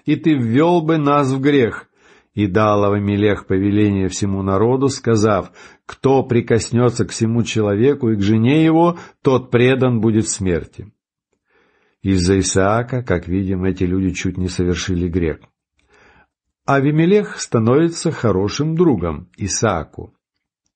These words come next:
Исаак, как и Авраам, пользуется уважением у общества. Они оба выдающиеся люди.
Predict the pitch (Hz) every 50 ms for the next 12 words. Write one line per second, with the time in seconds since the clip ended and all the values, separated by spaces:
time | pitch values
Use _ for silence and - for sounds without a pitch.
0 | _ - 120 110 - - 120 104 101 107 131 156 156 - - - - _ _ -
1 | 123 120 120 120 110 101 95 92 95 92 95 101 113 151 175 175 175 - - _
2 | _ _ - 113 113 123 131 131 143 170 165 160 - - 156 156 160 180 175 147
3 | 160 196 196 175 120 98 92 90 87 - - _ - 110 107 98 90 - - -
4 | 85 78 - - - - - - - _ _ _ _ _ _ _ - 98 98 95
5 | 95 104 - - 120 120 131 123 107 107 98 101 117 110 90 101 92 87 101 143
6 | 180 170 - - - 113 95 - - 98 95 95 98 90 82 73 78 85